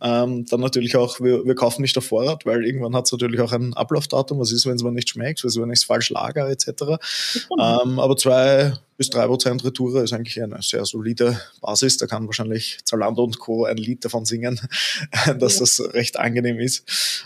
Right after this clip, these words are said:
Speaker 1: ähm,
Speaker 2: Ja.
Speaker 1: dass du in dem Bereich, äh, ja, eigentlich ganz, ganz gut performst.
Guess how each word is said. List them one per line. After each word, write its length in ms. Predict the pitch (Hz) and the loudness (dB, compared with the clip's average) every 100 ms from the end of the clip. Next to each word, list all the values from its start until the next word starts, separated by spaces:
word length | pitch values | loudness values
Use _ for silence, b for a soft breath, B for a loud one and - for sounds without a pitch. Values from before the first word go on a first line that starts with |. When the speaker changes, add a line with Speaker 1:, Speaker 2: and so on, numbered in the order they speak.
| - | -4
Speaker 1:
ähm, 540 | 113 110 113 117 113 | -2 2 2 0 -2
Speaker 2:
Ja. 60 | 113 - | -6 -4
Speaker 1:
dass 160 | 110 - | 0 2
du 60 | |
in 120 | 117 107 | 2 0
dem 140 | 113 | 0
Bereich, 560 | 113 107 110 113 - - _ - | 2 4 2 0 -6 -10 _ -10
äh, 220 | - - 101 _ | -8 -8 -10 _
ja, 120 | 117 95 | -2 0
eigentlich 300 | 107 113 127 | -2 -2 0
ganz, 200 | 135 131 | 0 0
ganz 160 | 127 - | -2 -2
gut 200 | 151 - | -4 -6
performst. 600 | 95 - 107 156 - - | -12 -8 -4 -2 -2 -8